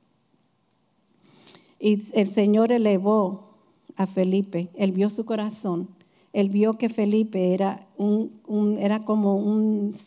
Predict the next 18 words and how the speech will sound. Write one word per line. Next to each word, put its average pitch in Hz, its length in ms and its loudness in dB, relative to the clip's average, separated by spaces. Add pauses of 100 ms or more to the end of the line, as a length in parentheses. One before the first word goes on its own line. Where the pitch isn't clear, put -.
tenía 202 360 0
celos 226 800 -4 (340)
por 202 160 0
las 196 160 -4
cosas 202 380 -2
de 196 100 0
Dios, 185 260 0
y 202 120 2
él 202 100 2
enfrentó 208 840 -2 (400)
a 190 180 -2
los 185 460 -2
de, 170 600 -2 (280)
de, 175 540 -4 (600)
de, 185 240 -4
a 190 80 -2
los 180 240 -4
judíos. 196 480 -2